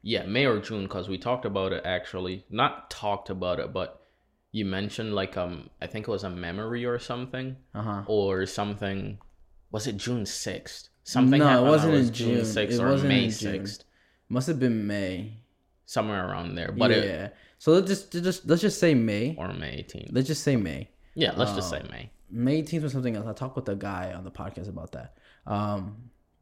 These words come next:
Speaker 2: our guest that I, that you were so gracious to let me have here. Shout out to the Match Me podcast, Full Intellect. Great guest, great episode. When that comes out, please listen to that. It might come out before this one. I'm not too sure yet. We'll see. That guy was funny, though.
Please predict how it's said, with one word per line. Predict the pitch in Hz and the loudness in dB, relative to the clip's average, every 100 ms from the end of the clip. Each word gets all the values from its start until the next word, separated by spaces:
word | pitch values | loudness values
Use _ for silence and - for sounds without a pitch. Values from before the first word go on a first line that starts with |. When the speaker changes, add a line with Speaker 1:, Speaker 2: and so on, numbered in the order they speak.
| _ _ - | _ _ -10
Speaker 2:
our | 110 | -8
guest | 104 107 87 - | -4 -4 -4 -6
that | 98 85 | -8 -8
I, | 92 98 107 | -8 -8 -8
that | 104 - | -10 -6
you | 117 | -6
were | 110 | -4
so | - 131 | 0 0
gracious | 123 127 131 101 | 4 4 4 -4
to | - | -6
let | 110 | -6
me | 101 101 | -6 -4
have | 117 139 - | -2 -2 -4
here. | 95 92 - - _ _ _ _ | -8 -10 -10 -16 _ _ _ _
Shout | - 127 | -2 2
out | 117 117 | 2 0
to | 113 | -2
the | |
Match | 110 113 113 - | -2 0 -2 -2
Me | 110 | -4
podcast, | 120 120 120 110 101 104 | 0 0 0 -4 -4 -6
Full | - 107 | -6 -4
Intellect. | 113 117 - 98 98 - - | -2 -2 -4 -6 -6 -10 -4
Great | 123 143 76 | 2 2 0
guest, | 82 76 - - | -4 -6 -6 -6
great | 110 104 | -6 -6
episode. | 98 - 95 92 92 - _ _ _ _ _ | -6 -8 -8 -6 -8 -12 _ _ _ _ _
When | 101 104 | -4 -4
that | 101 | -4
comes | - 104 | -6 -4
out, | 98 78 | -4 -6
please | - 95 | -8 -8
listen | 90 90 | -8 -10
to | 90 95 | -8 -6
that. | 92 - - | -6 -8 -8
It | 113 | -2
might | 135 170 | 0 2
come | 160 | 2
out | 156 | 2
before | 143 135 | 2 0
this | 131 147 | 0 0
one. | 175 175 - - | -4 -8 -12 -6
I'm | 120 | 0
not | 131 131 | 0 0
too | 123 | -6
sure | - 143 | -4 -2
yet. | 120 92 - - - - - - | 0 -2 -6 -18 -20 -20 -20 -10
We'll | 123 127 | -6 -4
see. | - 131 98 - - | 0 0 0 -6 -8
That | 120 110 | -4 0
guy | 117 104 | 2 0
was | 101 | -2
funny, | - 107 95 | -6 -6 -6
though. | 76 | -8